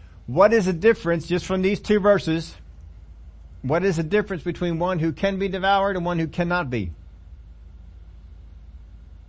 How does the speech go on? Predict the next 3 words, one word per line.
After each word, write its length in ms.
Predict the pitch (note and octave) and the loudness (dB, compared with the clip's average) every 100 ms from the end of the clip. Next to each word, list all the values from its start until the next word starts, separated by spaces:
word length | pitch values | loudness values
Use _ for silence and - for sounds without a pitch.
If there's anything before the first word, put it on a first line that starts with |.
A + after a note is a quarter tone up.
| - - - - - - - - - - - - - - - - - - - - | -20 -20 -20 -20 -20 -18 -18 -20 -20 -20 -20 -20 -20 -20 -20 -20 -18 -18 -18 -12
One 260 | A2+ C3 D3+ | -6 -4 -2
who 220 | C3 D3 | -2 -2
resists. 840 | C3+ B2 C#3+ C3 - - - - | -2 -2 -2 -4 -8 -20 -18 -18